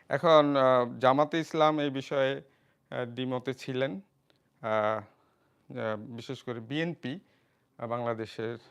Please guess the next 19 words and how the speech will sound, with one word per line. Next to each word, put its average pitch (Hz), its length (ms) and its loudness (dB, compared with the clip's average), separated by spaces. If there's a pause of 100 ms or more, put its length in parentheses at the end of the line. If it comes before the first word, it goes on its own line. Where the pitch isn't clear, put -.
একটি - 200 -14
বড় 110 260 -2
দল, 151 220 0 (300)
তারা 110 360 -6 (120)
চাচ্ছিলেন 123 540 -8
যে 123 80 -10
ডিসেম্বরের 135 600 -2
মধ্যে 139 380 -2 (340)
নির্বাচন 147 560 2
হোক। 160 320 -2 (400)
এখন 143 720 4 (420)
আমি 127 220 -2
যদ্দূর 127 340 -4
পড়ে 131 260 -2
দেখলাম, 127 480 -4 (1080)
আহ, 110 240 -8
পত্রিকার 117 420 -8
ভাষ্য, 127 420 -4 (560)
যে, 113 420 -2